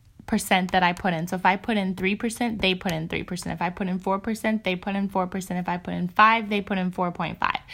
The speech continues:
So that's really cool. Um, and if you're curious as to what I mean by that, not everybody is financially, like, I'm a finance major, so it makes sense to me. So what I mean by they match it and with the percents,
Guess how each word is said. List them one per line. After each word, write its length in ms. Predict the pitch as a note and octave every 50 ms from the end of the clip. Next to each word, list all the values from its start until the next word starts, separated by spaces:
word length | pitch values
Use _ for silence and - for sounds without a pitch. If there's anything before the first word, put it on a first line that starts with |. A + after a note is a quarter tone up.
| - - - - - - -
So 320 | - - A#3+ A3+ A3 G#3+
that's 240 | G#3+ A3+ A3+ A3+ -
really 280 | A3 B3+ C4+ C4 B3 B3
cool. 360 | - - A#3 G#3 F3+ D#3 -
Um, 380 | - - F#3 F3+ F3 F3 F3 - - -
and 180 | - G3 F#3+
if 140 | F#3+ G3 -
you're 160 | G#3+ G#3 G#3
curious 500 | G#3 - - A#3 G#3+ G#3+ G#3 G3+ G#3 -
as 140 | G3+ G3 F#3+
to 100 | - G#3
what 140 | G3 F#3 F#3
I 120 | F3+ F3+ F#3
mean 200 | F#3 F3 E3+ F3+
by 160 | F3 E3 E3
that, 320 | E3 E3 D#3+ D#3+ D#3+ - - - - - - - - -
not 300 | G3 F#3 F#3 F#3 F#3 - -
everybody 520 | - F3+ F3+ F#3 F3+ F#3 F3 F3 F3 F3+ F3
is 360 | E3 E3 E3+ E3+ - - - - - - - - -
financially, 1200 | - F#3 F3 F3 E3+ E3 E3 E3+ F3+ - - F#3+ F3+ F3 E3 D#3+ D#3 D#3+ D#3+ D#3 - - G1+ - - - - _ - - - _ _ - _ - - _ _ -
like, 140 | F#3+ F#3+ - - G#3+ - - - _ _ - _ - - - - -
I'm 160 | G#3+ A3+ A3
a 80 | G#3+ G#3+
finance 520 | - G#3+ G3+ G3+ G3 F#3 F3 F3+ F3+ -
major, 280 | F#3+ E3+ E3 - E3+ E3+
so 220 | - - F#3 F3
it 100 | - -
makes 260 | - F#3+ F#3 F3+ -
sense 300 | - F#3+ E3 E3+ - -
to 80 | - G3+
me. 100 | G3 E3+
So 180 | - - G3+
what 200 | F#3+ G3 G3+ A3+
I 120 | B3 B3 B3+
mean 340 | A#3 A3+ A3 G#3+ G#3+ A3 F#3+
by 280 | F#3+ F#3 F#3 F3+ F3+
they 160 | F3+ F#3 F#3
match 400 | F3+ F#3 F3 E3 E3 F3+ F#3 -
it 180 | - G3+ G3 F3+
and 160 | F3 F#3+ F#3
with 140 | F3+ F3+ F3+
the 80 | - F3
percents, 540 | - - F#3 F3+ - F3 F3 G3+ A#3+ A#3+